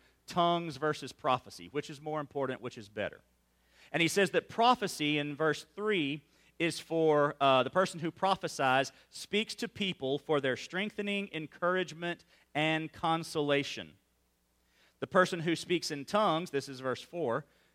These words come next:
the person who speaks in another tongue builds himself up, but the one who prophesies builds up the church.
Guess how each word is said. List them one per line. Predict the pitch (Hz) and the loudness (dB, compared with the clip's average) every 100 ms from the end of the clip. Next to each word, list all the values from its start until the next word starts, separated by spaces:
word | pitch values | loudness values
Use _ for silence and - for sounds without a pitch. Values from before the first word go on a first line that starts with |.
| _ | _
the | - | 0
person | 180 165 165 | 4 4 2
who | 156 | -4
speaks | 165 - | -4 -6
in | 147 143 - | -6 -4 2
another | 143 156 143 123 | 4 4 2 0
tongue | - 208 196 170 | 0 2 2 0
builds | 143 160 156 | 2 2 2
himself | 151 135 - 247 233 - | -2 -6 -2 0 0 2
up, | 107 - _ - - | 0 0 _ -20 -2
but | 156 | 0
the | 165 | 0
one | 165 202 | 2 0
who | 196 175 | 0 -4
prophesies | - 214 247 233 170 139 127 120 139 - _ 120 | -2 4 4 2 -4 2 4 4 2 -2 _ -4
builds | 160 175 151 | 2 2 2
up | 131 127 - | 2 0 0
the | - | -8
church. | - 240 156 - - | 0 2 2 -2 -12